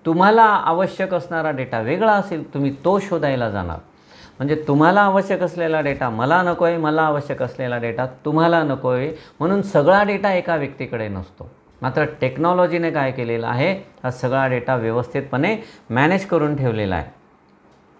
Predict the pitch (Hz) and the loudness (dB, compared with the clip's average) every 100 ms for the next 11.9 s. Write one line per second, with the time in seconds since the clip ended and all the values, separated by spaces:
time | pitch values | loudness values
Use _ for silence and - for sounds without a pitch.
0 | _ _ - - - - _ _ _ - | _ _ -20 -20 -20 -20 _ _ _ -20
1 | - _ _ - - _ - - - _ | -20 _ _ -20 -20 _ -20 -20 -20 _
2 | - - - 185 233 220 185 190 170 160 | -20 -20 2 6 6 4 2 0 2 2
3 | 180 - 135 180 208 202 - - _ - | 2 -2 0 2 0 -4 -16 -20 _ -20
4 | - 175 185 202 202 - - _ 160 160 | 2 4 4 2 -4 -16 -20 _ -4 -4
5 | - 185 180 170 165 151 147 139 139 - | -2 0 0 0 0 0 2 0 -2 -4
6 | 175 180 196 202 202 - - - _ - | -2 0 2 2 0 -8 -20 -20 _ -2
7 | 160 160 151 139 165 185 196 196 185 139 | -2 2 0 2 2 2 2 2 2 2
8 | 139 139 135 165 175 185 185 - 135 135 | 2 2 2 0 2 2 2 -2 -4 -4
9 | - 139 - 190 123 - - _ _ _ | -4 -6 0 0 0 -6 -16 _ _ _
10 | _ _ _ _ _ _ 147 170 175 165 | _ _ _ _ _ _ 0 2 2 2
11 | 185 180 180 180 175 185 175 202 | 2 2 2 2 2 2 2 0